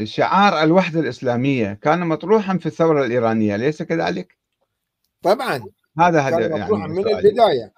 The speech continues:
Speaker 2: دا أقول لك مثلًا، ها، لو تتذكرون، آه، لما كنا في باريس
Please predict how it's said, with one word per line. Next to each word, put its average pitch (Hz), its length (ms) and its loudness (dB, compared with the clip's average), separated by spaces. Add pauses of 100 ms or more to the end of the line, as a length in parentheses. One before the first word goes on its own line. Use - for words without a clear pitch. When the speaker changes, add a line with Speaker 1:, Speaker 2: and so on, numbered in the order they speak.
(380)
Speaker 2:
دا 151 120 -2
أقول 233 280 -2
لك 240 200 -4
مثلًا، 190 600 -6
ها، 185 280 -6
لو 175 120 -4
تتذكرون، 190 800 -4 (420)
آه، 151 400 -4
لما 190 280 -4
كنا 240 300 -4
في 220 160 -10
باريس 196 600 -2